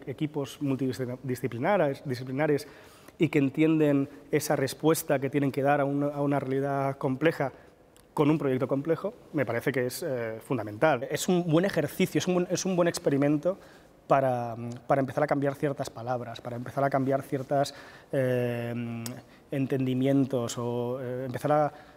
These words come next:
empezar a pensar la, la, la ciudad y los agentes que,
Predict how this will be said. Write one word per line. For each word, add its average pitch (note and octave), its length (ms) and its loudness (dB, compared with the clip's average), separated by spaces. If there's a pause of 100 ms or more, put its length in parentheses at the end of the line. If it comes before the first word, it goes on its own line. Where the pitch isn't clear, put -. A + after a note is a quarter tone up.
(120)
empezar C3+ 300 0
a D3 60 4
pensar D3 560 2
la, C#3+ 200 0 (160)
la, B2+ 360 -6
la B2 100 -2
ciudad D3 460 4
y B2+ 180 0
los B2 220 -4
agentes D#3 440 0
que, B2+ 240 -2